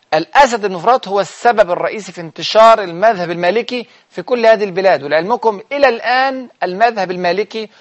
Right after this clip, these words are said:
هو أكثر المذاهب انتشارا في تونس والمغرب والجزائر بسبب العلم الذي نشره أسد بن فرات رحمه الله. وتولى القضاء في دولة،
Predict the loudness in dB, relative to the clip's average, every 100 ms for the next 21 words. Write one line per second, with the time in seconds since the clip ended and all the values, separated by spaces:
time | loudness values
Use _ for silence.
0 | _ -4 0 2 2 0 -4 -2 -2 -4
1 | -6 -6 -4 -2 -4 -6 -12 -8 4 6
2 | 6 0 -8 _ _ -16 -8 -8 -8 -10
3 | -6 -6 -6 -8 -8 -6 -2 -2 -2 -8
4 | _ _ -14 -6 2 2 2 -2 -4 -6
5 | -8 -6 -8 -8 -10 -10 -10 -10 -10 -12
6 | -12 -2 0 0 -2 _ _ _ 0 0
7 | 0 -6 -6 -6 -6 -4 -8 _ _ _
8 | _ _ _ _ _ _ -20 _ -10 2
9 | 4 6 4 0 -2 0 4 4 2 _
10 | _ -8 -6 -6 0 0 0